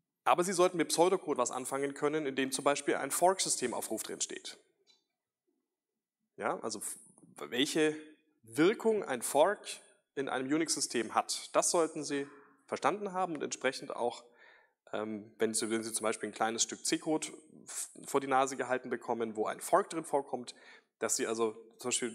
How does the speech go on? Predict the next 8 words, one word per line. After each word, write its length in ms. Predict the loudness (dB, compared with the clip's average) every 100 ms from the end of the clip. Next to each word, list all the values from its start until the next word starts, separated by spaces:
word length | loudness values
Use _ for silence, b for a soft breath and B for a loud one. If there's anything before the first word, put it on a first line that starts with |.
| -4
vorhersagen 520 | 0 2 4 4 2
können, 200 | -2 0
was, 280 | 0 -2 -4
welche, 280 | -4 -2 -2 0
welche 180 | 2 2
Ausgabe 400 | 2 2 0 0
dieser 180 | -6
Prozess, 640 | -6 -6 -4 -4 -4 -6